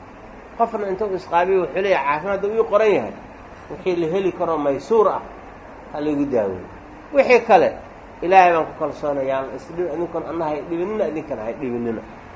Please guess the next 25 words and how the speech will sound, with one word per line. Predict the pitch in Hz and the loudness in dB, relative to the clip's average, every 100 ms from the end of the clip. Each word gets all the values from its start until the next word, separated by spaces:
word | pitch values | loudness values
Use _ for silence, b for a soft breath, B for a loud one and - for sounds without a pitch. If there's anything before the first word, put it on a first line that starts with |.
| - - - - | -20 -20 -10 2
Soo | 165 | 4
ma? | 202 139 - - - - - | 6 4 0 -16 -18 -20 -12
Dadna | - 170 190 226 | 0 2 6 6
ayaga | 220 233 214 | 8 8 6
dhanba | 220 226 214 | 2 2 4
waxay | 190 214 208 | 2 0 -4
isku | - 226 | -4 0
dayaan | 202 226 202 | 6 6 6
naftaan | 208 - - 220 214 | 2 -4 0 2 2
inay | 208 190 | 2 0
celiyaan, | 180 196 175 | 0 2 2
naftaan | 175 175 147 | 0 -2 -2
lama | 139 131 | -4 -4
celin | 110 113 - | -6 -8 -10
karo. | - - - - - - - - - - - | -16 -16 -18 -18 -20 -20 -20 -20 -20 -20 -10
Marka | 165 165 | -8 -4
macnaha | 185 170 214 185 | -2 0 4 4
daawada | 175 160 180 180 | 4 4 6 4
lama | 156 156 | 2 2
diidana, | 175 151 143 156 175 | 0 -2 0 2 2
laakiin | 165 156 160 | 0 -2 -4
waxaa | - | -2
la | 151 | -4
diidan | 139 147 185 214 | -4 0 4 4
yahay, | 196 | 4